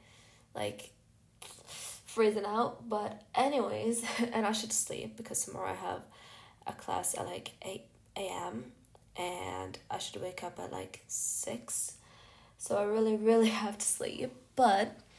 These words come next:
as we always did, well,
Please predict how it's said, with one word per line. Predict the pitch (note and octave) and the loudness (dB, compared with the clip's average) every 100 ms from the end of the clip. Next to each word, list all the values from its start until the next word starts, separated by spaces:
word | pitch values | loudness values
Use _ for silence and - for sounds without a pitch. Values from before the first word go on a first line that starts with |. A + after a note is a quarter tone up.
| - - - - - - - - | -20 -20 -20 -16 -14 -14 -6 -2
as | G#3 G3+ - - - - | 0 4 4 4 -2 -10
we | G#3+ G#3+ B3+ | -2 2 4
always | - G#3 F#3 F3+ - | 4 4 4 0 -2
did, | - E3 F3+ A3 - - - - - - | -2 -2 -2 -2 -8 -20 -20 -20 -20 -2
well, | A3 - | 0 0